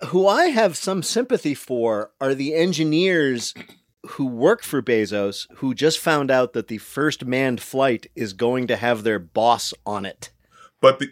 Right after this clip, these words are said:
Speaker 2: the engineers, that's the greatest job in the world, because when that rocket reaches peak altitude is when you say, "So we wanted to talk about a raise." <laughs>
Speaker 1: "Oh, I'm sorry, Mister Bezos,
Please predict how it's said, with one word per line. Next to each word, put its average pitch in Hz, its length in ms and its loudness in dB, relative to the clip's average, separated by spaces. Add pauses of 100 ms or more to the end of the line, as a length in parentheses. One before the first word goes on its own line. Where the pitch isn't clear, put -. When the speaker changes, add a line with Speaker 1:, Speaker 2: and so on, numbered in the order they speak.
Speaker 2:
the 117 240 -6
engineers, 151 960 0 (300)
that's 254 220 4
the 151 100 -2
greatest 139 460 0
job 139 340 6
in 120 60 -2
the 117 80 -4
world, 131 320 2
because 107 320 0
when 131 200 2
that 151 220 2
rocket 147 460 2
reaches 131 400 -10
peak 185 380 -8
altitude 135 600 2
is 98 160 -4
when 117 140 -2
you 107 80 -6
say, 104 360 0 (280)
"So 220 240 6
we 208 140 0
wanted 254 300 2
to - 40 -20
talk 151 240 6
about 107 240 8
a 95 60 4
raise." 110 760 2
<laughs> - 0 -
Speaker 1:
"Oh, 208 80 6 (3250)
I'm 269 380 8
sorry, 233 260 6
Mister 208 240 0
Bezos, 233 420 6